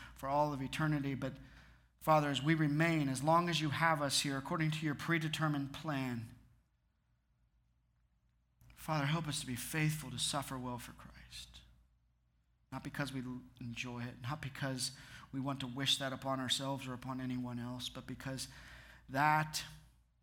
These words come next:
is what you use to purify us. That is what you use to condemn those who don't obey the gospel. That is what you use so often in life to encourage us concerning who you are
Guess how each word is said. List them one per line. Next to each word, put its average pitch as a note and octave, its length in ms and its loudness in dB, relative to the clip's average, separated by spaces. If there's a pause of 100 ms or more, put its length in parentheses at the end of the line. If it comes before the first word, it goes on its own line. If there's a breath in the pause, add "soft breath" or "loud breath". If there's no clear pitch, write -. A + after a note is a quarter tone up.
(840)
is B2+ 140 -4
what C#3 240 2
you C#3+ 80 2
use C#3 260 0
to C3 100 -6
purify B2+ 640 -2
us. A#2+ 140 -2
That C#3+ 380 2
is B2+ 180 -4
what C#3+ 280 2
you D3 80 -2
use C3+ 460 0
to - 140 -4
condemn C#3 400 -2
those C#3 220 -2
who C3+ 100 -6
don't C3+ 240 -2
obey C3 260 -6
the B2 120 -10
gospel. B2 420 -10
That D3+ 480 0 (720 soft breath)
is B2+ 200 -6
what C#3+ 260 0
you D#3+ 80 0
use D3 500 0
so C#3+ 240 0
often C3+ 560 -2
in C3 80 -8
life C#3+ 280 -2
to - 120 -8
encourage C3+ 540 -6
us B2+ 140 -4
concerning C3+ 520 -4 (300 loud breath)
who D#3+ 160 2
you C#3+ 320 0
are B2+ 360 -2